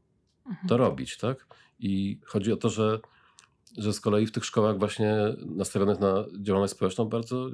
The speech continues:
Speaker 2: nie-, nieczęsto zdarza się na przykład, że ktoś wybiera drogę, nie wiem, naukowca, lekarza. No, a to są też potrzebne i ciekawe przecież role, tak? Spo-, które można,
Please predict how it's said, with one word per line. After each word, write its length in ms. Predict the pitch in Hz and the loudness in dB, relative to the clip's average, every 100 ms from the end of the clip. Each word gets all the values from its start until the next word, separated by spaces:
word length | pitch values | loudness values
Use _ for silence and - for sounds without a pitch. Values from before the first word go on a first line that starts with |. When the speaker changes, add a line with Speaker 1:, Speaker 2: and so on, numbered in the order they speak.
| - - | -12 -16
Speaker 2:
nie-, 320 | 69 120 135 | -4 -2 2
nieczęsto 560 | 131 - 123 101 - 117 | 2 4 4 4 2 -2
zdarza 260 | 104 117 | 0 0
się 140 | 113 113 | 2 0
na 100 | 117 | 0
przykład, 280 | - 123 | -2 -8
że 180 | 117 135 | -4 -6
ktoś 220 | - 139 | -4 -4
wybiera 300 | 135 104 101 | 0 2 2
drogę, 280 | 101 101 101 | 2 0 2
nie 80 | 95 | 0
wiem, 120 | 85 | 0
naukowca, 640 | 85 82 85 82 - 110 | 0 0 -2 -4 -2 0
lekarza. 520 | 101 92 - 85 98 113 - - - - - - _ _ | 0 -2 -2 0 0 -2 -6 -20 -20 -20 -20 -20 _ _
No, 240 | 127 160 160 127 | -2 -2 -4 -8
a 40 | |
to 120 | 120 | -6
są 160 | 123 143 | -2 0
też 140 | 123 | 0
potrzebne 600 | 117 113 107 90 90 92 - - | -4 -2 0 4 4 2 -4 -8
i 180 | 92 95 | -6 -4
ciekawe 540 | - - 82 85 98 - _ _ _ _ | 0 2 2 2 0 -4 _ _ _ _
przecież 320 | - 98 123 | -8 -4 0
role, 260 | 131 104 78 | 2 2 2
tak? 200 | 104 117 | 0 -4
Spo-, 200 | - 98 | -4 -6
które 280 | - 92 87 | -4 -2 0
można, 300 | 82 82 | 0 -2